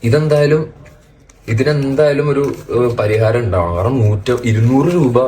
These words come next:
ഒരു വണ്ടിക്ക് ഞാൻ സ്പെൻഡ് ചെയ്തു ഒരു ദിവസം പാർക്ക് ചെയ്തതിന്. ഒന്ന് ആലോചിച്ച് നോക്കിയേ, ഒരു സാധാരണക്കാരന് പോലും വണ്ടി അതിനകത്ത് വെക്കാൻ പറ്റില്ല. അപ്പൊ എല്ലാവരും എന്ത് ചെയ്യും? ഇങ്ങനത്തെ പൈസ ചാർജ് കൂടുതൽ മേടിക്കുന്നതുകൊണ്ടാണ് ആൾക്കാർ പുറത്തേക്ക് കൊണ്ടുപോയി വണ്ടി പാർക്ക് ചെയ്യണത്.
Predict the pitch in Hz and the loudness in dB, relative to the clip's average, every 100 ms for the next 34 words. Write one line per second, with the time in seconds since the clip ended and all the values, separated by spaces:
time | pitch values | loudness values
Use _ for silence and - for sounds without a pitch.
0 | - - 104 127 113 104 98 101 - 117 | -2 -4 -2 0 0 0 -2 -2 -2 -2
1 | 107 110 - - - - 101 87 85 95 | -2 -4 -12 -20 -20 -2 0 0 0 0
2 | 90 - - - 107 110 117 - 117 113 | 0 -4 -14 -14 -4 -2 0 0 -2 0
3 | 101 92 101 110 92 85 78 82 - - | -2 -4 -2 0 0 -2 -6 -10 -16 -20
4 | - - _ 151 143 135 135 135 135 135 | -20 -20 _ 0 2 2 0 0 0 2
5 | 143 117 117 117 120 131 127 127 147 135 | 2 2 2 0 0 2 0 0 2 2
6 | 135 131 107 107 107 120 117 120 117 107 | 0 -2 -4 -2 2 2 2 2 2 0
7 | 101 92 85 - - 90 139 127 131 143 | 0 -2 -4 -8 -10 -6 0 2 4 2
8 | 139 131 127 104 113 127 127 156 127 123 | 2 0 0 2 2 2 0 0 0 0
9 | 165 160 143 131 131 147 139 151 139 123 | 0 2 0 0 -2 -2 -2 0 -2 0
10 | 135 139 139 127 123 127 120 - 123 131 | -2 0 0 -2 -2 -2 -2 0 0 2
11 | 117 123 120 113 123 110 95 110 87 | 2 2 0 0 0 0 0 -2 -2